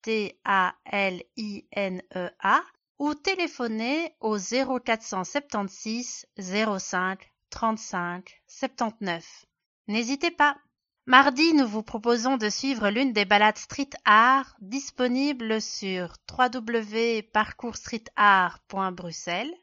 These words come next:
ou si vous êtes plus téméraire, de visiter les cimetières de Bruxelles. Saviez-vous que la ville met à votre disposition différents supports de visite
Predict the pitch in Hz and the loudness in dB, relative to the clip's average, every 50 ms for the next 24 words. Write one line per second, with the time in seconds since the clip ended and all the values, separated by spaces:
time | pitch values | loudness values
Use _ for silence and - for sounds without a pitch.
0 | _ _ _ _ _ _ _ _ _ _ - 254 269 262 - - - 233 208 214 | _ _ _ _ _ _ _ _ _ _ -6 -4 -4 -2 -4 -4 -6 -6 -6 -4
1 | 214 202 214 202 _ - - 320 320 - 277 247 220 202 190 180 175 175 196 226 | -2 -2 -2 -2 _ -4 -6 -4 -2 0 0 0 2 0 0 0 2 2 2 2
2 | 262 269 240 220 185 190 190 190 180 180 208 240 226 214 214 214 - - 277 277 | 2 0 -2 -4 -6 -6 -6 -6 -6 -6 -8 -8 -6 -6 -8 -6 -4 -4 -2 -2
3 | 233 220 196 - - - 254 247 254 247 - - 240 240 233 220 190 190 180 175 | -2 -4 -4 -6 -8 -6 -4 -4 -4 -4 -2 -2 0 0 0 -2 -4 -8 -10 -8
4 | 180 185 170 - - - 160 - - - - _ _ _ _ - - 233 214 202 | -10 -10 -10 -10 -10 -10 -10 -10 -12 -18 -20 _ _ _ _ 0 2 2 2 2
5 | 208 220 233 233 302 359 - - 294 247 233 226 226 214 247 285 302 302 277 254 | 0 -4 -4 -4 -6 -6 -4 -2 2 4 4 4 2 0 -2 -2 0 0 0 0
6 | 233 226 220 214 202 202 208 202 - - 185 - 214 214 - - - 233 220 208 | 0 2 2 2 0 0 -4 -6 -8 -10 -10 -8 -10 -10 -10 -8 -6 -6 -6 -6
7 | 226 220 220 - - 254 285 294 233 226 214 - - 220 214 214 214 214 - - | -8 -10 -8 -8 -4 -4 -4 -4 -4 -6 -8 -6 -4 -2 -2 -2 -4 -4 -6 -8
8 | - 247 226 - 240 233 226 226 208 220 202 196 208 202 196 202 247 285 294 _ | -12 -10 -4 -2 0 0 0 -2 -4 -8 -8 -8 -8 -10 -10 -10 -10 -12 -12 _
9 | _ | _